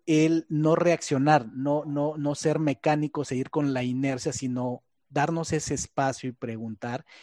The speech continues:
y actuar desde la conciencia y no desde el programa instalado reactivo, ¿no? Que nos lleva a repetir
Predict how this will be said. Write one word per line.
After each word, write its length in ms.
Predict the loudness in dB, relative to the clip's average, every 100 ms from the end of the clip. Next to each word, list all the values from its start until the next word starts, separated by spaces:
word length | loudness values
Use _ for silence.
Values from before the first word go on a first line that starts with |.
| _
y 120 | 0
actuar 560 | 0 0 0 4 4 2 _ -20 -20 -8 4
desde 500 | 6 6 4 -6 -6
la 180 | -8 -8
conciencia 800 | -8 -10 -6 -4 -4 -4 -6 -8 -6
y 140 | -4
no 220 | 0 0
desde 300 | 0 0 0
el 120 | -4 -4
programa 680 | -8 -6 -4 -2 -2 -2
instalado 760 | -4 -4 -2 0 2 0 0 -4
reactivo, 920 | -6 -6 -8 _ -2 0 0 -4 -10 _ _ _
¿no? 180 | -6 -4
Que 80 | -4
nos 160 | -6 -2
lleva 260 | 0 2
a 60 | 0
repetir 880 | 0 -2 -2 -6 -4 -4 -4 -4